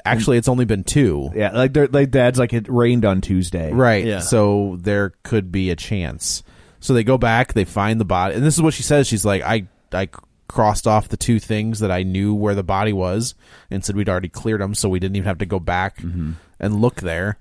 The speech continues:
Speaker 3: Well, and I like that we slow-, it slowly dawns on us that this interview footage is after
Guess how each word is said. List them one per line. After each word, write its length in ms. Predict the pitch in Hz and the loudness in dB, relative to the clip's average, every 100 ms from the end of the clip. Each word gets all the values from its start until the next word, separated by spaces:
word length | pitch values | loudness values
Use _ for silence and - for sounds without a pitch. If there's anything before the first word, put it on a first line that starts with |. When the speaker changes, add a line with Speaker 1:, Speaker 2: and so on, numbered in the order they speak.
| 120 | 2
Speaker 3:
Well, 160 | 127 | 2
and 120 | 127 | 4
I 100 | 139 | 4
like 160 | 139 165 | 4 4
that 200 | 139 - - - | 2 0 -6 -12
we 460 | 113 135 123 113 101 | 0 2 4 2 -4
slow-, 420 | - - 131 127 | -10 0 4 4
it 160 | - 107 | 2 -2
slowly 300 | 127 123 101 | 2 2 2
dawns 280 | 98 104 | 2 2
on 100 | 107 | 0
us 140 | 92 90 | 0 0
that 260 | 98 - | -2 -4
this 280 | 98 95 87 | -2 -2 -2
interview 400 | - 123 120 98 | -2 0 2 0
footage 420 | 87 95 90 82 | 0 0 0 -2
is 160 | 85 78 - | -6 -8 -10
after 540 | 87 90 95 95 85 | -6 -4 -4 -2 -4